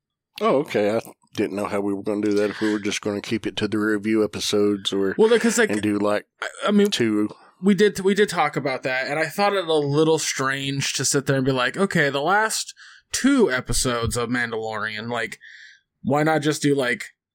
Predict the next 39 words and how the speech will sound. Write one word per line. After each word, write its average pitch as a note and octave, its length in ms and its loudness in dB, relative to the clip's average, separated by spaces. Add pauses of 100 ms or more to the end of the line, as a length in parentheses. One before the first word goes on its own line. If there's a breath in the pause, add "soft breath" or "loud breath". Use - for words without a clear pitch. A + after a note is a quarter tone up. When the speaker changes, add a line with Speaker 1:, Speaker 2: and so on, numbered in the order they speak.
(160)
Speaker 2:
every C#3 320 0
week B2+ 340 0
we B2+ 80 0
just A#2+ 220 -6
kinda A#2+ 340 -2
delve A2+ 300 -4
in A2 80 -4
a G#2 80 -6
little F#2+ 180 -6
bit?" - 200 -10 (1120)
Speaker 1:
Okay. D#3+ 320 0
Speaker 2:
And D3 120 0
then, C#3 200 2
and C#3+ 160 0
then C#3 140 -2
when C#3+ 120 0
the C#3+ 80 -2
whole D#3+ 220 0
series D3+ 440 0
is B2+ 100 -4
over, C3+ 320 0
we'll C3 160 0
dedicate B2+ 600 0 (640 loud breath)
the D3 160 4
amount, C#3 420 0
a C#3+ 60 0
proper D3+ 380 4
amount C#3 200 0
of C3 60 -4
time C3 340 -2
in B2+ 200 -2
one B2 240 -2
episode A#2+ 500 2
of A2+ 80 -6
the G2 60 -12
podcast A2+ 720 0
to A#2+ 120 -2
kind A#2 220 -2
of A2 160 -6